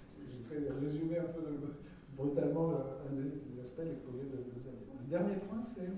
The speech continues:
le texte de Platon que je voulais citer, qui ré-, qui résume tout et qui montre comment cette alternative est tout à fait générale et, euh, non seulement, euh, une métaphore du politique, mais une, une, une leçon pour le politique. C'est, c'est le fameux texte des lois, du livre quatre des lois,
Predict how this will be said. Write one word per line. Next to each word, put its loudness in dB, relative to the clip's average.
le 4
texte 6
de 6
Platon 4
que -2
je 0
voulais -2
citer, -4
qui -4
ré-, 0
qui -2
résume 2
tout -4
et 0
qui -4
montre -2
comment 0
cette -2
alternative 0
est -4
tout 2
à 4
fait 2
générale 2
et, 2
euh, -4
non 4
seulement, 2
euh, 4
une 2
métaphore 8
du 2
politique, 0
mais 4
une, -2
une, 0
une 4
leçon 6
pour -2
le 0
politique. -2
C'est, -6
c'est -6
le -6
fameux 2
texte 0
des 0
lois, 4
du 2
livre 2
quatre 0
des 0
lois, 0